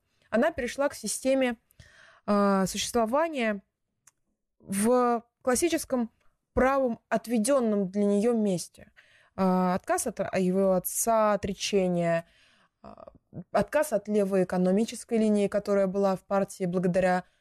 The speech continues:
политику Филиппо. И, э, на самом деле такой вакуум, э, такое замыкание в каком-то кластере, который уже предусмотрен системой, оно очень сильно негативизирует,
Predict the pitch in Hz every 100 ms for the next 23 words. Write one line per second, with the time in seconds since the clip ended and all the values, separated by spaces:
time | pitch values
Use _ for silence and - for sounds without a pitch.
0 | _ 180 180 - 180 - 190 185 190 180
1 | 185 _ _ _ _ _ _ _ _ _
2 | _ _ - - _ - 277 277 240 202
3 | 196 110 107 104 117 - - _ - 214
4 | 302 302 247 233 208 208 233 214 262 320
5 | 233 202 - _ _ - 196 185 185 202
6 | - 247 240 214 202 _ _ _ - 220
7 | 269 294 294 220 190 170 170 185 _ _
8 | _ _ _ - 226 277 262 285 269 -
9 | 196 202 226 233 240 226 196 196 233 220
10 | 226 220 247 - 359 339 269 _ _ _
11 | - 226 320 285 214 - 254 240 202 -
12 | _ _ - 214 202 208 220 226 233 220
13 | 180 170